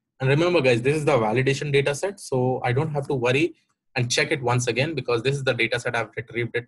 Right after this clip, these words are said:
from the. Here, instead of normal, I'll change the path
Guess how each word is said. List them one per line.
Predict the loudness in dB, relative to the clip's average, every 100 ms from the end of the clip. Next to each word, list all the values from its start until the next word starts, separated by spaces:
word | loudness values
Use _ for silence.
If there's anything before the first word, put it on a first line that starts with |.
| -8
from | -10 -8 -6
the. | -4 -4 -6 _ _ _ _ _ _ _ _ _ _ _ _ _ _ _ _ _ _ _ -6
Here, | 0 2
instead | 2 -2 0 0
of | 2
normal, | 2 2 4 2
I'll | 2 -2
change | -2 -2 0 0
the | -2
path | 0 2 2